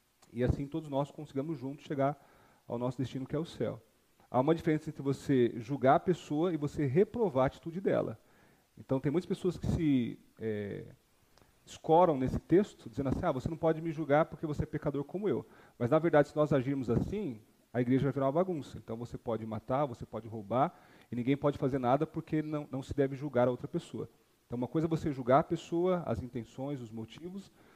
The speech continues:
A outra coisa é você reprovar a atitude da pessoa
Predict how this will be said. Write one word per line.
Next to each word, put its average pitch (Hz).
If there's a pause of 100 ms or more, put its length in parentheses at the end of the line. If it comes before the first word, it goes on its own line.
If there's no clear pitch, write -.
(200)
A 110
outra 165
coisa 160
é -
você 139 (100)
reprovar 156
a -
atitude -
da 139
pessoa 151